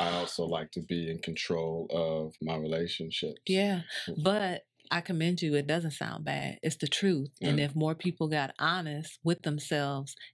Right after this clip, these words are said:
Speaker 2: in that area, a lot of the things that people suffer or go through in relationships, the fear, the fear of allowing you to show up and be exactly who you are.
Speaker 1: Yeah.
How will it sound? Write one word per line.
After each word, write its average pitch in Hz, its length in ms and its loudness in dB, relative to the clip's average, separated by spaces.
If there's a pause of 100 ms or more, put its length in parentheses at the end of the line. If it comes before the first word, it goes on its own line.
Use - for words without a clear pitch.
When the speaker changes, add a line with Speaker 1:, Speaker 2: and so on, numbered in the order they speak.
Speaker 2:
in 156 240 4
that 135 300 0
area, 151 500 2
a 151 100 2
lot 147 340 2
of 143 120 -4
the 147 60 -6
things 139 320 0
that 135 120 -2
people 151 240 -2
suffer 139 320 -2
or - 140 -6
go 143 220 0
through 135 280 0
in 180 200 4
relationships, 139 840 -4 (1080)
the 156 100 0
fear, 196 460 6
the 147 120 -2
fear 185 220 4
of 170 80 2
allowing 160 480 0
you 156 180 0
to 143 80 -2
show 151 280 2
up 147 160 -2
and 139 100 -2
be 139 100 2
exactly 135 520 -4
who 139 80 -2
you 131 240 -4
are. 131 280 -6 (100)
Speaker 1:
Yeah. 80 180 -2